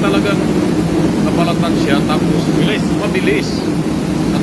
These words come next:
twelve point five moisture content po yan. No? Dito naman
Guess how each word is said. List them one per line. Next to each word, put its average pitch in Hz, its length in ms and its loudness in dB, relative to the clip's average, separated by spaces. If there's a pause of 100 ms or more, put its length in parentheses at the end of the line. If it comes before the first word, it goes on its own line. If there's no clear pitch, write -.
twelve 160 240 2
point 160 240 0
five 156 160 0
moisture 156 480 0
content 156 480 0
po - 160 0
yan. 165 240 0 (1200)
No? 175 240 2 (560)
Dito 165 240 2
naman 156 240 2